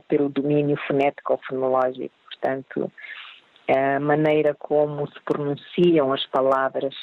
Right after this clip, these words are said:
eh, aqui em Moçambique é diferente da maneira como se pronunciam as palavras em Portugal.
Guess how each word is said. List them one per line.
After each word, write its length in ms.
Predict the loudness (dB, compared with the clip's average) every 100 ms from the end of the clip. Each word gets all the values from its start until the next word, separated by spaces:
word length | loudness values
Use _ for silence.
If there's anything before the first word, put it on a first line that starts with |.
| -10
eh, 360 | -4 -2 -2 -4
aqui 240 | -6 -2
em 60 | -2
Moçambique 680 | -4 -4 -4 -2 -4 -2 -2
é 140 | 0
diferente 640 | -2 -8 -4 0 0 -2 -4
da 120 | -4
maneira 480 | -2 0 0 2 0
como 360 | 0 -2 -2 -8
se 100 | -8
pronunciam 540 | -4 -4 -4 -6 -4
as 120 | -2 -2
palavras 580 | -2 0 0 -2 -6 -8 -12
em 80 |
Portugal. 840 | -10 -12 -10 -4 0 0 0 -2